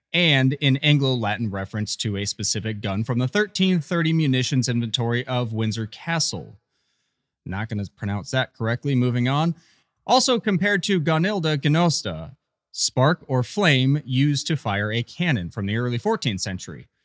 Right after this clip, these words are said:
A woman's name from Old Norse Gunildr,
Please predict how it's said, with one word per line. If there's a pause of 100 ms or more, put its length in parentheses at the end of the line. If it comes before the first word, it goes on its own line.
(420)
A
woman's
name
from
Old
Norse (120)
Gunildr,